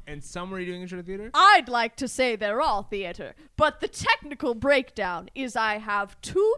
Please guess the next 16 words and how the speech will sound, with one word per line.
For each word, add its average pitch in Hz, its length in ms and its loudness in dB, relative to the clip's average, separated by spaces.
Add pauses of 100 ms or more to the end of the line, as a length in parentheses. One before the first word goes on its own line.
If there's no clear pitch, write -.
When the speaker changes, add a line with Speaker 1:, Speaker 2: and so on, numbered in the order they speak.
Speaker 2:
periods 226 580 -8
in 196 120 -10
the 190 60 -8
morning 175 480 -8 (400)
where 233 300 -2
it 214 100 -4
is 208 200 -8 (100)
intro 269 600 -6
to 269 160 -8
theater, 170 580 -14 (100)
and 165 180 -14
we 165 100 -16
have - 360 -20
two 330 340 -10 (200)
different 233 380 -12 (120)
classes - 560 -18